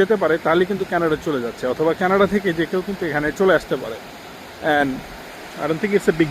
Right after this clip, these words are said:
deal। এবং মাঝখানে কিছু পাথরের ইয়ে আছে, আমার মনে হয় ওই পয়েন্ট থেকে খুব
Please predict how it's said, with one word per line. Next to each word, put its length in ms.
deal। 160
এবং 100
মাঝখানে 420
কিছু 200
পাথরের 460
ইয়ে 160
আছে, 220
আমার 200
মনে 140
হয় 120
ওই 80
পয়েন্ট 260
থেকে 120
খুব 120